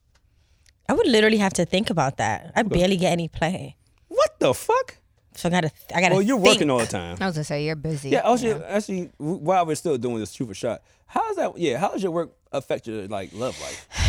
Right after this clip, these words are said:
Speaker 1: <sighs> Wait, let me think about one at a time.
Speaker 2: Okay,
Speaker 3: Yeah.
Speaker 2: let's do that. Let's do that. You,
Speaker 1: Um,
Speaker 2: you, you can pass on it. We got a lot more questions.
Speaker 1: Yeah, I don't know. What would be
Speaker 3: Okay.
Speaker 2: But so, how, yeah, how does
Speaker 1: Men
Speaker 2: it,
Speaker 1: just suck, so
Speaker 2: yeah.
Speaker 1: I don't really
Speaker 2: How,
Speaker 1: know.
Speaker 2: yeah, how does it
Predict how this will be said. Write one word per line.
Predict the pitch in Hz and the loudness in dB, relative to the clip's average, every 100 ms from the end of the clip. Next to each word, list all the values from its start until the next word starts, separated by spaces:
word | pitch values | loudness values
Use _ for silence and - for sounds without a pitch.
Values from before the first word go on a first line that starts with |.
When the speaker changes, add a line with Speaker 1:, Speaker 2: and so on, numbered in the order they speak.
| - - - - - | 4 4 0 -10 -4
Speaker 1:
<sighs> | - | 2
Wait, | 233 | 4
let | 196 | 6
me | 208 220 | 4 4
think | 226 208 | 2 2
about | 185 180 | 2 2
one | 175 180 | 2 2
at | 175 | 2
a | 170 | 0
time. | - 175 147 135 | 0 0 0 0
Speaker 2:
Okay, | 139 | 0
Speaker 3:
Yeah. | 139 | 0
Speaker 2:
let's | 151 | 2
do | |
that. | 135 | 0
Let's | 156 | 0
do | 135 | -2
that. | 80 - _ _ | -6 -10 _ _
You, | 185 | 2
Speaker 1:
Um, | 185 180 175 170 | 4 4 2 0
Speaker 2:
you, | 170 170 | -2 -4
you | 156 | -6
can | - | 0
pass | 190 180 131 | 2 2 0
on | |
it. | 98 | -2
We | 135 | 0
got | 160 | 2
a | 156 | 4
lot | 165 | 2
more | 156 | 2
questions. | 165 151 92 - - | 2 2 0 -12 -2
Speaker 1:
Yeah, | 269 262 | 2 4
I | 208 | 6
don't | 277 | 6
know. | 254 330 294 165 160 | 4 4 4 2 2
What | 214 208 | 2 2
would | 202 180 | 2 2
be | 214 214 185 - _ - _ - | 4 4 0 -6 _ -20 _ -16
Speaker 3:
Okay. | 277 359 359 - - - - - - | -8 -6 -6 -10 -12 -8 -8 -10 -6
Speaker 2:
But | 127 123 | -2 2
so, | 135 123 | 4 6
how, | 135 | 6
yeah, | 117 | 6
how | 131 | 6
does | - | 6
Speaker 1:
Men | 262 320 | 6 4
Speaker 2:
it, | |
Speaker 1:
just | 247 - - | 6 4 4
suck, | 175 151 | -2 -2
so | - | -2
Speaker 2:
yeah. | 135 185 | -2 0
Speaker 1:
I | |
don't | 185 | -4
really | 165 135 | -6 -6
Speaker 2:
How, | 127 | -2
Speaker 1:
know. | 180 | 2
Speaker 2:
yeah, | 139 | 4
how | 156 196 | 4 4
does | |
it | 175 | 2